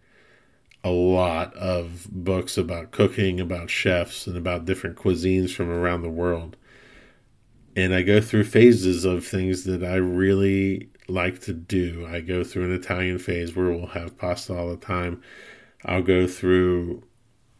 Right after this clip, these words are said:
you know, a Mexican phase and we'll make tacos. I'll go through, and it's, I've been overriding recently, I read a lot of French cookbooks, so I'll,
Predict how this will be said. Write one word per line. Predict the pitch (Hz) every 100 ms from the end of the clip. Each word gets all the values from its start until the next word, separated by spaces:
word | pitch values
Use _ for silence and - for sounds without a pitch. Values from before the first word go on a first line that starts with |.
| _ _ -
you | 101
know, | 98 92
a | 98
Mexican | 98 98 - 95 98 90
phase | 101 98 92
and | 95
we'll | 98
make | 101 101 95
tacos. | 95 90 - 95 98 98 92 92
I'll | 92
go | 95 92
through, | - 95 95 92 90 - - - - _ _ _ _ _ _ -
and | 117 98 95
it's, | 101 95
I've | 104 98
been | 104 98
overriding | 98 87 98 101 95 90
recently, | 98 98 98 92 92
I | 90
read | 90 95 90
a |
lot | 90 90
of | 87
French | - 92 87
cookbooks, | - 87 - 90 -
so | - 87 87
I'll, | 85 82